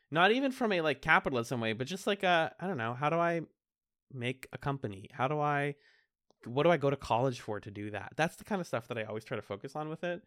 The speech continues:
Um, so I think that's the value of something like Talking Marketing,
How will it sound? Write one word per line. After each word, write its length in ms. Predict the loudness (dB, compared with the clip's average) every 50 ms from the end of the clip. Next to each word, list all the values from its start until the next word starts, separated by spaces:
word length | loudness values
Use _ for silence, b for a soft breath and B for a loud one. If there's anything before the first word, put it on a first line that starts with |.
| _ _ _ _ _ _ _
Um, 180 | -12 -10 -10 -10
so 140 | -8 -10 -8
I 20 |
think 140 | -6 -4 -4
that's 160 | -6 -6 -6
the 100 | -10 -12
value 440 | -8 -6 -4 -4 -4 -4 -6 -8 -10
of 80 | -12 -12
something 260 | -14 -14 -14 -14 -18
like 160 | -18 -20 -18
Talking 240 | -18 -18 -18 _ -20
Marketing, 340 | -20 -20 -20 _ -20 -20 -20